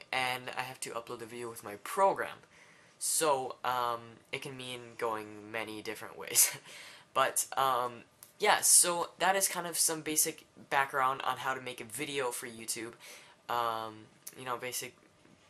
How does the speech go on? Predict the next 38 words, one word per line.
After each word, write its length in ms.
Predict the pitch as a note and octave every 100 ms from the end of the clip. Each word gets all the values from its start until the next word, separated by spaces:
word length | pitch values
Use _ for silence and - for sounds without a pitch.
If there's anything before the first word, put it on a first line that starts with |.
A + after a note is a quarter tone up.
| -
information, 540 | B2 B2 A2 G#2+ A#2 G#2+
I 40 |
guess 260 | G2+ G#2+ -
you 80 | -
should 160 | A2
say. 240 | A#2 A2+ B2 - - - - - -
I, 220 | - F3+ F#3
for 180 | F3+
one, 380 | E3 D#3+ E3 D#3+ - -
um, 480 | C3+ C3+ C3 C3 B2+ -
not 220 | - C3 -
sure 240 | - C#3
why 160 | B2+ A2+
I'm 80 | G#2
talking 400 | - D#3+ F3 E3+
because 380 | D#3 D#3 B2+ -
I 60 | B2+
don't 140 | B2+
have 180 | - B2+ A#2
that 220 | A#2 - B2
many, 320 | A#2+ A#2+ A2+ - _ _ _ C#3+
I 60 |
don't 80 | C#3+
have 120 | C3+
a 40 | A#2+
big 220 | B2 -
crowd, 420 | - D3+ A#2+ A2 - - A#2
but 220 | D3+ -
I 60 | C#3+
just 180 | C#3
wanna 140 | D3 C#3
put 140 | C#3
this 120 | B2+
video 220 | C3 B2 A#2+
up 100 | A#2+
there 220 | B2 A#2
so, 420 | - B2+ A#2+ A#2 -
um, 260 | A#2 A2+